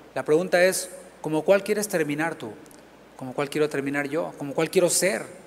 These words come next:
yo? Solo el limpio de manos, solo el de corazón puro puede subir al monte santo del Señor. Cristo fue quien lo hizo por nosotros.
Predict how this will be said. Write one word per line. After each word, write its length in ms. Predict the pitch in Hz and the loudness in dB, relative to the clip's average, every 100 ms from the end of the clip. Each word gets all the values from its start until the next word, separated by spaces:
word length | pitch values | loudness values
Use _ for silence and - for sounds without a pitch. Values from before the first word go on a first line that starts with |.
| - - - | -20 -20 2
yo? 280 | 151 147 151 - - - - - - - - - - - - | 4 4 2 -8 -14 -18 -20 -20 -20 -20 -20 -20 -20 -20 -20
Solo 240 | - 180 208 | 0 6 8
el 80 | 185 | 8
limpio 320 | 208 208 190 | 4 4 4
de 80 | 165 | 4
manos, 400 | 165 170 143 147 | 4 2 0 -6
solo 480 | - - 156 170 | -10 -6 2 4
el 120 | 175 165 - - - | 4 2 -8 -16 0
de 120 | 151 | 2
corazón 400 | 147 135 131 160 | 2 0 0 -2
puro 380 | 156 165 135 127 - - - - - - | 0 2 2 0 -10 -16 -20 -20 -20 -2
puede 200 | 165 170 | 2 4
subir 400 | 165 151 147 165 | 2 0 0 0
al 80 | 147 | 0
monte 300 | 143 147 143 | 0 -4 -4
santo 320 | 139 139 143 | -4 -4 -4
del 140 | 131 123 | -4 -6
Señor. 340 | 123 117 113 - - - - - - - - | -8 -8 -10 -12 -20 -20 -20 -20 -20 -20 -2
Cristo 480 | 165 180 - 220 247 - - - - | 2 2 4 2 0 -10 -18 -20 -2
fue 140 | 165 156 | -2 0
quien 160 | 180 | 0
lo 80 | 151 | 0
hizo 220 | 160 160 | -2 -4
por 140 | - 135 | -6 -8
nosotros. 640 | 127 131 123 117 - | -8 -8 -8 -12 -14